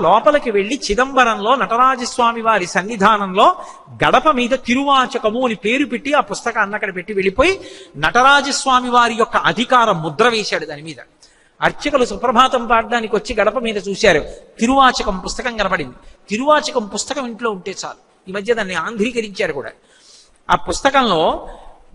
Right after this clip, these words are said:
ఉపోద్ఘాతం రాశాడు, "ఇంతటి మహానుభావుడు, ఈయన మాటలు మాణిక్యాలు, మళ్ళీ ఈయన మాటలు వ్రాసి ఉండకపోతే భవిష్యత్తరాలకు అందవు. అందుకే చిదంబర క్షేత్రానికి అధినాథుడైన ఆకాశలింగ స్వరూపుడైనటువంటి నేనే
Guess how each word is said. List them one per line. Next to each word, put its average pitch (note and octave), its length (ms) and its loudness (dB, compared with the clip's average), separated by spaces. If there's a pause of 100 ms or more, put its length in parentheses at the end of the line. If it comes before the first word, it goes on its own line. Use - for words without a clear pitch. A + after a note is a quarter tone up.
(1000)
ఉపోద్ఘాతం A#3+ 680 4
రాశాడు, G3+ 460 2 (180)
"ఇంతటి A3+ 440 0
మహానుభావుడు, G#3+ 840 2 (220)
ఈయన G#3+ 200 2
మాటలు G#3 460 4
మాణిక్యాలు, G3 680 2 (400)
మళ్ళీ G#3 300 4
ఈయన C4 420 4
మాటలు A#3 520 4
వ్రాసి G3 640 4
ఉండకపోతే B3+ 640 2
భవిష్యత్తరాలకు A#3 840 2
అందవు. G3 300 2 (380)
అందుకే A3 340 0
చిదంబర C4+ 580 2
క్షేత్రానికి B3 800 0
అధినాథుడైన A#3 840 4
ఆకాశలింగ C4 840 2
స్వరూపుడైనటువంటి A3+ 1120 -2
నేనే A3+ 580 2